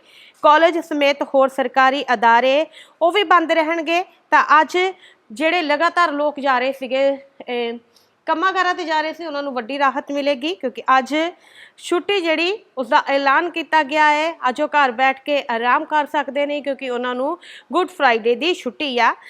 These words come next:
ਉਨੱਤੀ ਮਾਰਚ ਦੋ ਹਜ਼ਾਰ ਚੌਵੀ ਨੂੰ ਸੂਬੇ ਭਰ ਦੇ ਵਿੱਚ ਸਰਕਾਰੀ ਛੁੱਟੀ ਜਿਹੜੀ ਆ, ਉਹ ਰਹਿਣ ਵਾਲੀ ਹੈ। ਇਸ ਦਿਨ ਸੂਬੇ ਭਰ ਦੇ ਸਕੂਲ, ਕਾਲਜ, ਵਿਦਿਅਕ ਅਦਾਰੇ ਅਤੇ ਹੋਰ ਵਪਾਰਕ ਇਕਾਈਆਂ ਦੇ ਵਿੱਚ ਛੁੱਟੀ ਰਹੇਗੀ। ਦਰਅਸਲ, ਸੂਬਾ ਸਰਕਾਰ ਨੇ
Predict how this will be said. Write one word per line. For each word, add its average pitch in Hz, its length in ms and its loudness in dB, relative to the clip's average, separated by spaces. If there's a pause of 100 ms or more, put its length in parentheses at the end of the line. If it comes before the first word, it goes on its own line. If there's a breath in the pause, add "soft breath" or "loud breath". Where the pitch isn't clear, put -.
(220 loud breath)
ਉਨੱਤੀ 320 300 2
ਮਾਰਚ 359 260 2
ਦੋ 277 140 0
ਹਜ਼ਾਰ 269 180 2
ਚੌਵੀ 302 280 -2
ਨੂੰ 277 140 -2 (100)
ਸੂਬੇ 285 280 0
ਭਰ 277 220 2
ਦੇ 220 140 -4
ਵਿੱਚ 254 140 -6
ਸਰਕਾਰੀ 262 500 -2
ਛੁੱਟੀ 320 420 -6
ਜਿਹੜੀ 285 200 -2
ਆ, 302 60 -4
ਉਹ 233 160 0
ਰਹਿਣ 254 360 -2
ਵਾਲੀ 214 340 -4
ਹੈ। 254 60 0
ਇਸ 233 220 -6
ਦਿਨ 339 200 -2
ਸੂਬੇ 330 320 0
ਭਰ 311 240 2
ਦੇ 262 260 0 (480 loud breath)
ਸਕੂਲ, 392 400 2 (360 soft breath)
ਕਾਲਜ, 339 440 4 (140)
ਵਿਦਿਅਕ 320 460 0
ਅਦਾਰੇ 302 420 2
ਅਤੇ 285 200 -2 (160)
ਹੋਰ 349 200 4
ਵਪਾਰਕ 262 480 0
ਇਕਾਈਆਂ 262 440 -2
ਦੇ 262 120 -4
ਵਿੱਚ 247 340 -6
ਛੁੱਟੀ 320 360 -6
ਰਹੇਗੀ। 302 420 -2 (140)
ਦਰਅਸਲ, 269 440 -2
ਸੂਬਾ 330 380 0 (100)
ਸਰਕਾਰ 262 460 0
ਨੇ 285 300 -2